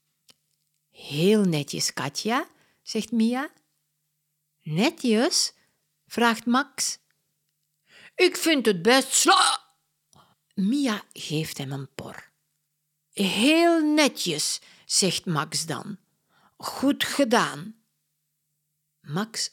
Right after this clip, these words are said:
pakt zijn schooltas. Hij haalt er een schrift uit. Mia heeft een potlood.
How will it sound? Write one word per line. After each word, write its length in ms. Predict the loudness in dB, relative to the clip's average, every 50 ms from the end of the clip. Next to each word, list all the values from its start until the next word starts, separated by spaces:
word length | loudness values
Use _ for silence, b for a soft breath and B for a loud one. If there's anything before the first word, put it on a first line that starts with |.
| _ _
pakt 400 | -8 -8 -8 -8 -10 -16 -18 -16
zijn 220 | -12 -10 -10 -8 -6
schooltas. 720 | -6 -8 -8 -8 -12 -14 -14 -14 -14 -12 -10 -12 -12 -14 _ _ _ _ _ _ _ _ B B B B B
Hij 200 | B -4 -4 -4
haalt 380 | -2 -2 -4 -4 -4 -4 -6 -8
er 100 | -6 -4
een 100 | -2 0
schrift 500 | 0 0 -2 -4 -6 -6 -8 -12 -14 -12
uit. 400 | -12 -12 -14 -14 -18 -20 -20 _ _ _ _ _ _ _ _ _ _ _ _ b b b b b b b
Mia 540 | b -2 0 0 0 0 0 -2 -4 -6 -10 _
heeft 320 | -6 -2 -2 -2 -2 -2
een 120 | -4 -4 -4
potlood. 640 | -2 -4 -4 -4 -6 -8 -8 -8 -10 -16 -20 -20